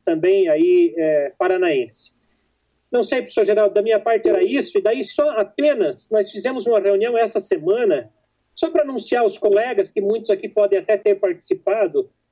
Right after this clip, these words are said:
nós já estamos indo, indo, estamos indo para o terceiro ciclo de leituras de Paulo Freire. É, nós já fizemos dois nos anos anteriores aí, o,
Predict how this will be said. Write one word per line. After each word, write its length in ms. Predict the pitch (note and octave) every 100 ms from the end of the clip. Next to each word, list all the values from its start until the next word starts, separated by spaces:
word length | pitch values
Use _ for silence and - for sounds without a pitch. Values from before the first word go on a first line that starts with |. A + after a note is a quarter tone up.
| _
nós 180 | F#3+ G3
já 80 | G#3+
estamos 400 | G3+ - A3+ G#3+
indo, 380 | A#3+ B3 F#3+ G3
indo, 460 | G#3 A#3 A3+ F#3+ F3
estamos 320 | E3+ G#3+ F#3
indo 220 | A#3 A3+
para 200 | G3 G#3
o 60 | G3
terceiro 500 | G#3 F#3 - C4+ B3
ciclo 460 | - - C4+ - G3
de 100 | G3
leituras 640 | F#3+ E3+ - B3 G#3 D#3+
de 80 | E3+
Paulo 300 | G#3 A3 E3+
Freire. 600 | _ G3 A#3 F#3 C3 - _ _ _ _ _ _
É, 300 | F3+ F3+ F3
nós 200 | F3 G3
já 120 | G#3
fizemos 400 | G3+ G3+ G#3 G3+
dois 320 | - G#3+ A3 F#3+
nos 220 | F3 G3
anos 220 | G3+ F#3+
anteriores 640 | F#3 E3+ E3+ F3+ G#3 B3+ E3+
aí, 280 | F3+ A#4+
o, 640 | A#4+ F4 F4+ E4 D#4 C#3+